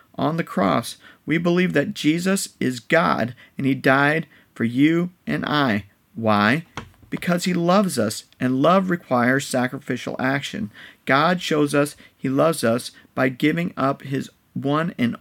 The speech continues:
only son that we might have life. God is a good God. God is a God of love. God is a God of life. And if God is a God of love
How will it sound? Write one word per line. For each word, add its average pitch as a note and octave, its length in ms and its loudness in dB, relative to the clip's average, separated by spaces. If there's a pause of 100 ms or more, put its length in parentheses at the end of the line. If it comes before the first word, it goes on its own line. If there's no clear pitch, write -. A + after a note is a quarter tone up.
only F3 460 -2
son C3+ 480 -2 (280)
that A#2+ 180 -4
we B2 100 2
might C3 400 0
have C#3 400 -4
life. C3 420 -6 (380)
God D3+ 520 2
is C3+ 180 -2
a C3 60 -2
good D3 580 -2
God. - 400 0 (280)
God C#3 340 2
is C3+ 160 -2
a C3+ 40 -2
God B2+ 320 0
of A2 240 -6
love. B2 520 0 (240)
God C3+ 320 2
is B2 120 -6
a B2+ 40 -2
God B2 320 -2
of G#2 160 -6 (200)
life. B2 520 -2 (260)
And A2+ 180 -2
if - 240 -2
God D#3+ 280 4
is E3+ 120 -2
a - 40 -8
God D3+ 300 0
of C#3 140 -2
love C#3 360 0